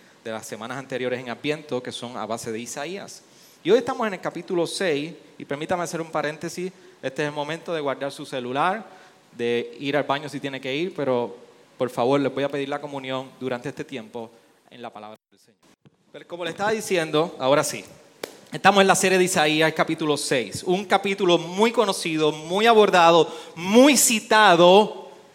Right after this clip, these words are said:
y al cual en muchas ocasiones re-, re-, referimos en diferentes contextos. Y permítanme que, que lo podamos abordar entendiendo qué realmente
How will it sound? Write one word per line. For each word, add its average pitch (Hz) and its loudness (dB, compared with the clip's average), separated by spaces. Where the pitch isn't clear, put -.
y 160 -2
al 160 2
cual 170 8
en 160 -4
muchas 180 2
ocasiones 175 0
re-, 151 -4
re-, 147 -4
referimos 156 -4
en 156 -4
diferentes 170 2
contextos. 131 -6
Y - -6
permítanme 208 -2
que, 151 -6
que 160 0
lo 160 0
podamos 185 0
abordar 151 0
entendiendo 156 -8
qué 277 -2
realmente 160 -2